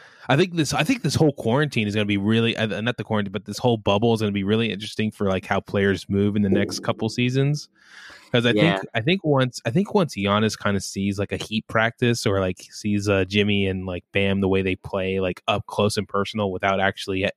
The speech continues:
Speaker 1: being a opponent, I think it's gonna, like, sway him to, like, "Hmm, maybe Miami is a place I should think about going to next."
Speaker 2: I think definitely it'll be, like, a similar kinda LeBron thing where
Speaker 1: Yeah.
Speaker 2: like, you know how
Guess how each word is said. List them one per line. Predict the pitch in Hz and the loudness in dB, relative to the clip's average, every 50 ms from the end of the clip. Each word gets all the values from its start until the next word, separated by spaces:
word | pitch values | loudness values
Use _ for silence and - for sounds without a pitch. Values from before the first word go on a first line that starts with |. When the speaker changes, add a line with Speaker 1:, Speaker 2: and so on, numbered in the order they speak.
| _ _ | _ _
Speaker 1:
being | - 98 98 98 95 92 | -8 -8 -8 -8 -10 -10
a | 87 87 - - | -12 -12 -10 -8
opponent, | 98 98 - - - 98 107 120 135 143 - _ _ _ _ - - _ _ _ - | -8 -8 -4 -2 0 2 4 4 2 2 0 _ _ _ _ -20 -20 _ _ _ -8
I | - 104 | -6 -4
think | 92 127 131 117 | -2 -2 -2 0
it's | 113 107 - | -2 -4 -2
gonna, | - 110 104 101 95 | -2 0 0 2 0
like, | 95 92 - - | 0 -2 -4 -4
sway | - - 110 104 98 98 | -6 -4 0 0 2 2
him | 90 98 95 92 | 0 -2 -4 -4
to, | 95 - | -4 -4
like, | 98 92 - | -6 -8 -8
"Hmm, | - 104 147 160 147 117 | -8 -4 -2 -2 0 2
maybe | 113 131 175 233 | 2 2 2 2
Miami | 247 220 190 170 175 175 170 156 139 | 2 2 4 4 4 2 2 2 2
is | 123 110 104 107 | 2 0 2 0
a | 101 95 | 0 0
place | - - - 101 95 - 101 | -2 -4 -4 -4 -2 -2 -2
I | 92 | -2
should | - - 92 _ | -4 -4 -10 _
think | - 95 87 95 | -10 -12 -10 -10
about | 90 92 90 90 - | -8 -8 -8 -10 -10
going | 92 90 87 90 90 | -12 -12 -12 -14 -18
to | - - 90 | -18 -20 -18
next." | 90 87 82 87 - - - - _ - - | -18 -18 -18 -20 -20 -20 -20 -20 _ -12 -10
Speaker 2:
I | 127 | -8
think | - 143 139 135 110 | -4 -4 -4 -2 -2
definitely | 120 127 123 - 139 139 | -2 -4 -4 -4 -2 0
it'll | 123 135 131 | 0 0 2
be, | 127 143 147 139 | 0 0 2 2
like, | 131 127 120 113 - - - _ _ _ _ _ _ _ _ _ _ _ _ _ _ _ _ _ - | 2 2 2 0 -2 -8 -20 _ _ _ _ _ _ _ _ _ _ _ _ _ _ _ _ _ -6
a | - 120 | -6 -4
similar | - - 143 143 139 135 123 | -2 0 0 0 2 0 0
kinda | - - 127 120 117 110 | 0 -2 -2 -2 -2 -2
LeBron | 107 107 95 104 107 104 104 104 101 - | -2 -4 -2 -2 0 0 0 0 -2 -4
thing | - 101 98 98 98 98 | -6 -6 -4 -4 -6 -4
where | 95 98 98 98 98 95 98 92 - _ _ _ _ _ _ _ 101 | -2 0 2 2 2 0 0 -4 -8 _ _ _ _ _ _ _ -18
Speaker 1:
Yeah. | 101 101 98 101 101 - _ _ _ _ - | -14 -8 -6 -6 -8 -8 _ _ _ _ -6
Speaker 2:
like, | 123 120 113 113 107 107 104 - - _ _ | -4 -2 0 0 -2 -2 -6 -10 -18 _ _
you | - 113 113 | -6 -4 0
know | 117 117 117 113 | 0 0 0 2
how | 117 117 110 107 107 107 104 104 101 104 - | 2 2 2 4 4 2 2 0 -2 -6 -10